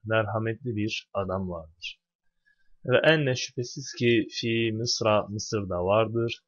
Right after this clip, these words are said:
Cevaden, eli açık, kerimen, cömert bir insan vardır. Ve huve, o insan da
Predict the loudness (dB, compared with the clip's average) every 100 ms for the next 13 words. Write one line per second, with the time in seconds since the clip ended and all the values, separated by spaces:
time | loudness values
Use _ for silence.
0 | _ -4 0 4 6 4 4 0 0 -8
1 | _ _ _ _ _ 0 4 2 2 0
2 | -2 -2 -10 _ -4 -2 0 2 0 0
3 | -6 -12 -4 -2 2 0 -2 -14 -4 -2
4 | 0 -4 -8 _ -12 -12 -6 -4 -2 -4
5 | -8 -10 -10 -10 -10 _ _ _ _ _
6 | _ _ -10 0 2 4 4 4 4 4
7 | 4 0 -8 -2 2 4 2 2